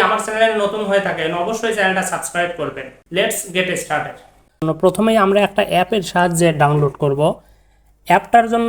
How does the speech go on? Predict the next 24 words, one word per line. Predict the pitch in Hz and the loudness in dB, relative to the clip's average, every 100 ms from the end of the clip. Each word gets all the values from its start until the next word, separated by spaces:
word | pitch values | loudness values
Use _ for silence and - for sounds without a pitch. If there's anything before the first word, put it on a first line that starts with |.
| 214 | 4
আমরা | 214 220 | 6 6
প্রথমেই | 202 185 214 214 208 | 6 4 4 2 4
চলে | 196 185 | 4 4
যাব | 180 180 | 4 2
হচ্ছে | 196 - 185 | 2 0 2
Google | 170 180 175 | 2 4 2
Play | 175 170 160 - | 2 2 2 -2
Store-এ। | - 143 151 247 - - _ _ - 156 | -4 -2 -2 -2 -8 -20 _ _ -6 2
Google | 190 240 247 | 4 6 4
Play | 226 226 226 | 2 2 2
Store | - 233 214 | 2 2 2
ওপেন | 226 226 214 | 2 2 6
হওয়ার | 214 202 - | 6 4 2
পর | 165 151 165 | 2 2 2
আমরা | 190 185 | 0 2
সার্চ | 180 190 196 | 2 2 0
বক্সে | 226 208 - 208 | -2 -2 -4 0
গিয়ে | 208 208 - | 2 0 2
সার্চ | 180 185 - | 0 0 -2
করব | 180 143 143 151 233 _ _ _ _ _ _ _ - | -2 2 2 2 -2 _ _ _ _ _ _ _ 4
এইচডি | 185 214 208 190 233 208 156 | 6 6 4 0 0 0 2
ভিডিও | 180 190 214 208 | 2 4 4 6
ডাউনলোডার, | 170 165 165 151 131 131 - 156 160 | 4 4 4 2 0 -6 -8 -2 4
এইচডি | 185 202 185 196 208 | 4 4 0 2 4